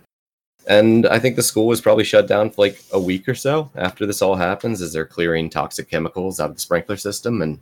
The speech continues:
you know, all the walls and such. That seems reasonable to me and decently rule breaky. Okay, I'm gonna let you guys choose which of these questions you wanna answer.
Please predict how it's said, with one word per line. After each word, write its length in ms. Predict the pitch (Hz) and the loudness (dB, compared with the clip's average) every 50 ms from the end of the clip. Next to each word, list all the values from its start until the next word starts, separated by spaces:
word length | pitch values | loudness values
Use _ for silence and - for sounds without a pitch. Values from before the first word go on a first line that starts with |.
| _ _ _ _ - | _ _ _ _ -12
you 80 | 73 | -10
know, 200 | 65 64 71 - _ _ | -10 -10 -10 -12 _ _
all 220 | - 80 82 82 | -6 -4 -2 -2
the 100 | 80 82 | -2 -2
walls 440 | 76 76 80 76 78 82 90 92 95 | -2 -2 -2 -2 -2 -2 -4 -4 -6
and 120 | 95 92 | -6 -6
such. 560 | - - 104 107 117 - - - - - - - _ _ _ _ _ _ _ _ _ _ _ _ _ _ _ _ - | -4 -4 -4 -4 -4 -6 -10 -12 -12 -12 -14 -18 _ _ _ _ _ _ _ _ _ _ _ _ _ _ _ _ -2
That 80 | - | 0
seems 320 | - - 175 151 113 87 76 | 2 4 4 4 4 2 2
reasonable 420 | 80 85 80 78 82 80 71 69 | 2 0 0 0 -2 -4 -4 -4
to 60 | 71 | -4
me 160 | 71 73 76 85 | -2 -2 0 0
and 200 | 85 73 73 - _ _ _ _ _ _ _ | 0 -2 -4 -10 _ _ _ _ _ _ _
decently 540 | - 87 87 - - 95 - - 78 80 73 | -4 -4 -2 -2 -2 -4 -4 -2 -2 -4 -2
rule 260 | 69 69 73 71 73 69 | -2 -2 -2 -2 -2 -2
breaky. 580 | - 73 73 76 71 - 95 90 92 101 113 - - _ _ _ _ _ _ _ _ _ _ _ | -2 -2 -2 -4 -4 -4 -4 -4 -4 -6 -10 -14 -16 _ _ _ _ _ _ _ _ _ _ _
Okay, 140 | - 101 107 | 0 2 2
I'm 80 | 101 156 | 4 4
gonna 140 | 220 247 - | 4 4 4
let 120 | - - | 2 2
you 60 | - | 2
guys 200 | - 151 131 - | 2 0 0 0
choose 340 | - - 143 135 123 98 87 | -2 0 0 2 2 0 0
which 300 | 82 92 98 98 - - | 2 2 2 4 2 0
of 80 | 120 113 | -2 0
these 180 | 135 135 135 | -2 -2 0
questions 460 | - - 135 131 - - 143 147 139 | 0 0 0 0 0 -2 -4 -2 -2
you 80 | 143 139 | -2 0
wanna 160 | 143 147 139 | 0 0 0
answer. 480 | 127 143 151 151 - 180 180 185 185 | 0 -2 -4 -4 -4 -4 -6 -6 -6